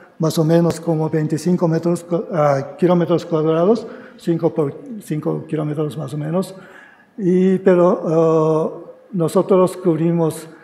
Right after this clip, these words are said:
como ciento sesenta y cinco kilómetros cuadrados, casi toda la parte,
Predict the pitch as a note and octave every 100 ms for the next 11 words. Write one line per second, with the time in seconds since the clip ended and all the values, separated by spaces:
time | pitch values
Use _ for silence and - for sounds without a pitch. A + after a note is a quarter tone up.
0 | - _ - D#3 E3 G#3 - F3 E3+ E3+
1 | D#3+ F3+ E3 D#3 D#3+ D3 D#3+ D3+ D#3 D3
2 | - D#3+ D3+ D3 C#3+ C#3 - D3 C#3 C#3
3 | C#3 A#2+ - - - - - D#3+ D#3+ D#3
4 | D#3 D3 B2+ D3+ D3+ C#3+ B2